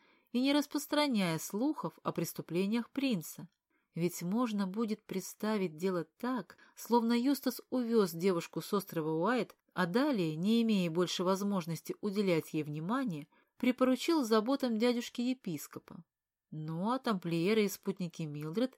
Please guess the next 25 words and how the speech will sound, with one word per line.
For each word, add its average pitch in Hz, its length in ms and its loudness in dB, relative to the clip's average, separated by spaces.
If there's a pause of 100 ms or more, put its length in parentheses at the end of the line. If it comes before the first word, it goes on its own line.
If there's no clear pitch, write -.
(140)
могли 175 360 2
погибнуть 226 540 0
в 240 80 0
море, 262 480 -2 (340)
так 247 180 2
что - 160 2
лишь 240 240 0
воля 254 300 2
провидения 214 800 0
спасла 170 420 -2
юную 160 420 -2
леди 202 380 0 (140)
и 175 80 -6
позволила 254 560 2
достичь 226 480 0
цели 226 280 4
путешествия. 185 840 -4 (640)
И 165 80 -6
если 202 280 -2
она 208 200 0
согласится 202 760 -4
молчать, 160 800 -6 (300)
то 226 120 4
ни 254 300 2
Эдгар, 180 460 0